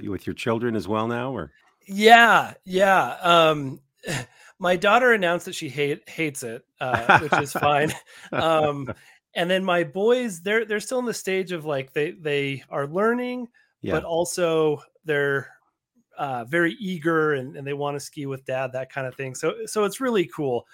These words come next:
Speaker 2: My dream, of course, is that when they're big, uh, they're gonna be advanced skiers and we can all just have great ski days. And I don't know, I'll probably be too old by then to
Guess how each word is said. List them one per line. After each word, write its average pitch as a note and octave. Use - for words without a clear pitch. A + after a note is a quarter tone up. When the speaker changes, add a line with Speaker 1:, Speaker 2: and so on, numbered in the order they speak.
Speaker 2:
My D#3+
dream, A3+
of F3
course, C#3
is D3
that C#3+
when C3+
they're F3+
big, D#3+
uh, A#2+
they're C3
gonna C#3
be B2+
advanced D3+
skiers D3
and D#3
we C#3+
can C#3
all C3+
just C3
have B2
great B2
ski -
days. A2+
And G#2
I C3
don't A#2+
know, A2
I'll D#3
probably D3
be B2+
too D#3
old B2
by A#2
then A2+
to A2+